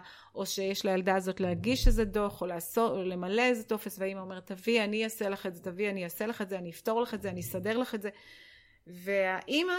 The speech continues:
יוצרת בעצם אצל הילדה, זה לא שהילדה באה וביקשה, "אמא, את יכולה לעזור לי עם זה, את יכולה", אלא האימא כבר הנחילה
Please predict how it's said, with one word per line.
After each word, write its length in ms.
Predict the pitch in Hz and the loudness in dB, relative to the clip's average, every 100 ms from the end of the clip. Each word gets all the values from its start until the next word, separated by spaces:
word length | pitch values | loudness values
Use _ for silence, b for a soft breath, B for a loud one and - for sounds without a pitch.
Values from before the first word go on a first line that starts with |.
| 302 | 0
יוצרת 500 | 214 - 269 311 254 | -2 0 0 2 2
בעצם 500 | 208 233 277 330 269 | 0 0 0 0 0
אצל 300 | 208 214 185 | -2 -4 -4
הילדה, 380 | 180 185 208 330 339 - | -2 -2 0 0 -2 -6
זה 220 | 196 196 | 0 4
לא 140 | 226 | 4
שהילדה 520 | 285 403 359 233 208 208 | 4 2 2 4 4 4
באה 220 | 196 190 | 4 2
וביקשה, 360 | 190 190 - 180 | -2 -4 -4 -2
"אמא, 200 | 208 214 | -2 -4
את 100 | 208 | -4
יכולה 320 | 196 190 208 | -4 0 2
לעזור 500 | 196 175 175 214 233 | 0 -2 0 4 6
לי 120 | 226 | 4
עם 100 | 220 | 2
זה, 260 | 190 208 202 | 0 2 2
את 100 | 196 | 0
יכולה", 340 | 190 190 196 202 B B | -4 0 0 -2 B B
אלא 200 | 214 208 | 2 4
האימא 440 | 185 185 - 294 370 | 4 2 2 2 2
כבר 200 | 233 220 | -2 0
הנחילה 840 | 196 196 - - 269 311 330 220 | 0 -2 -4 0 2 4 4 4